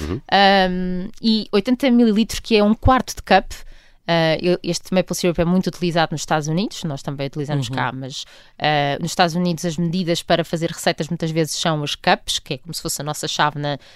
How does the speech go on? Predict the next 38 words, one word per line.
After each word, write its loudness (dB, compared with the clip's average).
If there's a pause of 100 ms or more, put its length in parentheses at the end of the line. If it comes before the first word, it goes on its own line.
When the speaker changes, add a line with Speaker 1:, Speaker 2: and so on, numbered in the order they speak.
(180)
Speaker 2:
de -4
chá, 2 (380)
ah, -2 (180)
mas 0
que, -4
ah, -2
temos, -2 (380)
e -6
temos 2
à 2
venda 2
em 0
Portugal, 0 (120)
em, -8
em -8
muitos -4
hipermercados -6
e -12
lojas -4
especializadas -6
de, -14
de -8
cozinha, -4 (360)
ah, 6
nós 4
temos 0
um 2
quarto 0
de -16
cup, 4
meio 2
cup, 2
três -6
quartos -2
de -16
cup, 0
um -6
cup, -8